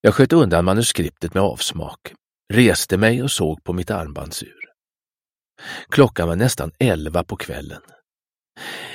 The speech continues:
Jag försökte komma ihåg om jag hade ätit middag. Att döma av mina inre förnimmelser hade jag inte det. Lunch. Ja, pateneum.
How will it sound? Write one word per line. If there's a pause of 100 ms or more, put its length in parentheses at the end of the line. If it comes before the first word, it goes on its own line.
Jag
försökte
komma
ihåg
om
jag
hade
ätit
middag. (1040)
Att
döma
av
mina
inre
förnimmelser
hade
jag
inte
det. (920)
Lunch. (600)
Ja, (360)
pateneum.